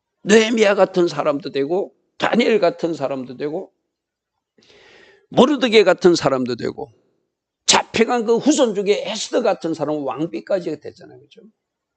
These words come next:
그리고 돌아올 때도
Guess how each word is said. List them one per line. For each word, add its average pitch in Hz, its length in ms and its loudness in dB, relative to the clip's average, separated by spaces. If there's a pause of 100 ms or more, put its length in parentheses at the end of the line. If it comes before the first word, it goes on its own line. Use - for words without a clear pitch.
(1200)
그리고 277 340 4
돌아올 180 420 4
때도 139 380 2